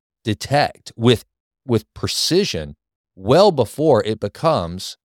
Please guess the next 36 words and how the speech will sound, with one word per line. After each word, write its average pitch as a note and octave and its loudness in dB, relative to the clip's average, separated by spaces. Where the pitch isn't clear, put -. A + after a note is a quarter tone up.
a, G#2 2
a G#2 -2
detrimental G2 -4
event. G#2 -2
So B2 2
I B2+ 4
wanted G#3 2
to D3+ -2
just C3 -2
go C#3 2
ahead B2 0
to C3+ -2
and B2 -4
include D#3 2
on B2+ 0
today's G#2 -2
episode, - -2
since G2 -10
we're F2 -14
talking G2 -2
about E2+ -2
the G2+ -2
colonoscopy, G2+ 0
this B2 0
message A#2 0
from A2 -2
Peter B2+ -2
Attia G#2 0
that G#2+ -4
I A#2 -2
think G#3+ -4
kind B2 -2
of G#2+ 0
puts F3+ 0
into C#3 -2
perspective A#2 -2